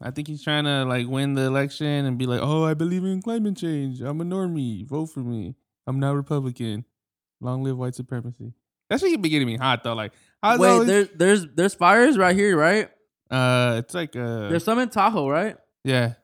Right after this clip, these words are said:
Speaker 2: And then there's some right here too close to me in, like, Rancho, uh, like, the two fifteen, the creek,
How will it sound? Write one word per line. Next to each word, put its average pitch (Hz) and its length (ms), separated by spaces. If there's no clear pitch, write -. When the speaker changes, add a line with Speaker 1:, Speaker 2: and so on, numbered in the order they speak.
Speaker 2:
And 156 100
then 160 80
there's 160 180
some 175 280
right 170 160
here 175 160
too 165 200
close 165 280
to 143 100
me 151 320
in, 135 140
like, 131 120
Rancho, 127 680
uh, 120 60
like, 127 280
the 123 80
two 151 200
fifteen, 143 500
the 117 440
creek, 147 220